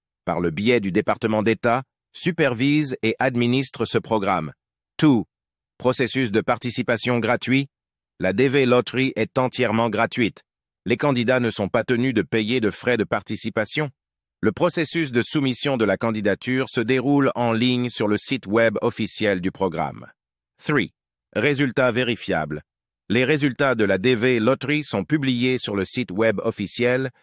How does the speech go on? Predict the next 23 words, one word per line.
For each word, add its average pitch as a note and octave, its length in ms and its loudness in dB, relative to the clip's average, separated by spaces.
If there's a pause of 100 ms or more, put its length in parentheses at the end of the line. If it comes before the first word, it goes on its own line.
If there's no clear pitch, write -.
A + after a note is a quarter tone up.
(200)
et G2+ 160 0
les G#2 100 2
candidats A2+ 640 -2 (120)
peuvent G#2+ 300 0
vérifier A#2 500 0
leur F#2+ 200 0
statut B2 560 -4 (460)
en G#2+ 160 0
utilisant A#2+ 500 0
leur G#2+ 180 2
numéro A2+ 360 0
de G#2 80 0
confirmation. G2+ 760 -4 (540)
Les A#2 160 2
résultats C#3 480 0
sont A#2 260 -6
annoncés A#2 440 -2
de A2+ 80 0
manière G#2+ 400 0
transparente A2+ 960 -2 (160)
et G#2 200 0
équitable. D#2 720 -4 (560)
Cependant, A2+ 560 0